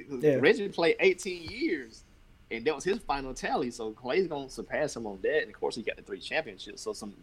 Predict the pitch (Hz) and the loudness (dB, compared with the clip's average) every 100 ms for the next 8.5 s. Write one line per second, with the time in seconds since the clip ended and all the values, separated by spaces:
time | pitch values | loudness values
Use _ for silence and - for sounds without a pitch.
0 | - 139 143 139 - 147 160 131 104 107 | 0 4 4 2 0 4 8 8 6 -4
1 | 110 110 101 104 - - - - - 117 | -8 -10 -12 -16 -20 -20 -20 -20 -8 -6
2 | 117 123 113 110 - 113 113 113 113 - | -2 0 2 0 0 2 4 2 -2 -4
3 | - - - - - - 131 127 120 113 | -12 -8 -6 -6 -8 -2 2 4 2 -2
4 | - 151 151 127 110 135 151 131 113 110 | 0 2 6 4 4 4 4 4 4 6
5 | 151 120 123 117 113 110 113 113 113 - | 6 4 2 2 2 2 0 0 -4 -6
6 | - - - - - - 110 107 101 - | -14 -18 -18 -20 -10 -4 0 2 2 0
7 | 104 104 101 95 - - - - - 123 | -2 -2 -2 -4 -6 -10 -20 -14 2 4
8 | 104 92 - 98 92 | 4 0 4 4 4